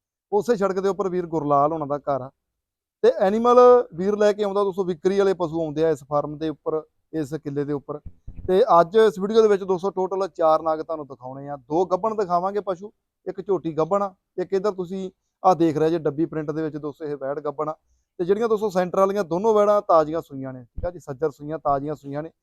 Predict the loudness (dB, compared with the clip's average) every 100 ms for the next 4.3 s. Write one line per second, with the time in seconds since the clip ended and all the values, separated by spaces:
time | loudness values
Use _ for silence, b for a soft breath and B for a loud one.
0 | _ _ _ -2 0 0 0 0 0 0
1 | -2 -4 -4 -6 -6 -6 -6 -8 -14 _
2 | -6 -4 0 0 0 -2 -4 -8 _ -20
3 | -20 -8 -4 -2 -2 -2 -4 -4 -2 -4
4 | -6 -12